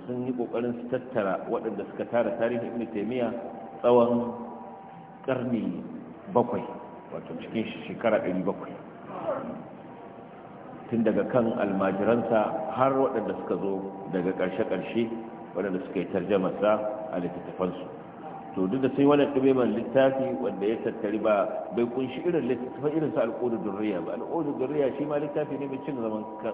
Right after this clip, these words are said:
kanshi, gashin kansa. Haka nan ir-, bai kunshi irin su, a, littafin Al-A'lam, a, Al-Aliyya ba,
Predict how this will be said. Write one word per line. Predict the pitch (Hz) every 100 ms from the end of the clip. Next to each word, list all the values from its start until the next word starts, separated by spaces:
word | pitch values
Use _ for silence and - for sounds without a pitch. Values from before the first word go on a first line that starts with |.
| -
kanshi, | 107 85 - - - - - -
gashin | 120 104 95
kansa. | 110 87 - - - - - - - - -
Haka | 123 123
nan | 110 117 120 117
ir-, | 120 110
bai | 107 95
kunshi | 104 107 120
irin | 127 104 -
su, | 113 113 110 110 - - - - -
a, | 98
littafin | 101 110 123 117 110 95
Al-A'lam, | 90 64 64 110 110 107 - - - - - - - -
a, | 95 90 82 - -
Al-Aliyya | 87 92 101 113 104 90
ba, | 110